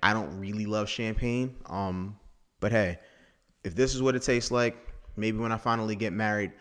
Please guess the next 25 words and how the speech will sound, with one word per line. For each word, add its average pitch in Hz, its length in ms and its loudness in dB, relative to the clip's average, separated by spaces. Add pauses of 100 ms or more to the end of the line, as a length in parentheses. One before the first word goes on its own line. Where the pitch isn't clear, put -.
(220)
that's 104 240 2
the 101 80 -4
kind 98 160 -2
of 95 60 -4
champagne 101 400 -4
I'll 92 120 -4
be 92 100 -4
drinking. 82 440 -10 (160)
But 87 120 -4
probably 95 440 -4
not, 92 300 -4 (320)
'cause - 200 -8
I'm 82 140 -4
probably 87 440 -6
gonna 85 180 -8
rock 85 260 -6
with 95 120 -4
some - 200 -4
sparkling - 480 -6
apple - 300 -8
cider. - 400 -4 (360)
Get - 120 -4
at - 180 -4
me. - 240 -14 (1000)
Um, 123 600 4